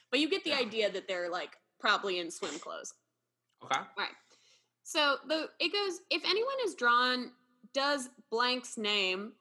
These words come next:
Speaker 1: still wanna be with me? Please and thank you." So do you think that this person still wants to be with them?
Speaker 2: Um, I think that they do, but not in the way that the person wants.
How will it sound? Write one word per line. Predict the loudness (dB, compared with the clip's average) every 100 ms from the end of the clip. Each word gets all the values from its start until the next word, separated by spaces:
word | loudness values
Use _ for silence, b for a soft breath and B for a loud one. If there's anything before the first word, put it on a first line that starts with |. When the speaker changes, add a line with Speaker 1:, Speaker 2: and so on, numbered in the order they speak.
| _
Speaker 1:
still | -10 0 2 4
wanna | 4 4
be | 0 -2
with | 0 -2 0
me? | 0 0 -6 _ _ _ _ -4
Please | -4 -2
and | -2
thank | -2 -2 -2
you." | -6 -8 -16 _ _ _ _ _ _ _ _ _ _ _
So | -4 0 2
do | 0
you | 0
think | -2 -2
that | -2 -2 -4
this | -6 -4
person | -2 0 0
still | 0 0
wants | 0 -2
to | -4
be | -4
with | -4 -2
them? | -2 -2 -6 _ _ _ b b b b b _
Speaker 2:
Um, | 4 4 4 -2 -8 -14 _ -4
I | -2
think | -2 -6
that | -4 0
they | 0
do, | 0 -4
but | -2 -4
not | 0 0 0
in | -4
the | -4
way | -4 -6
that | -8
the | -10
person | -10 -12 -10
wants. | -10 -10 -10 -16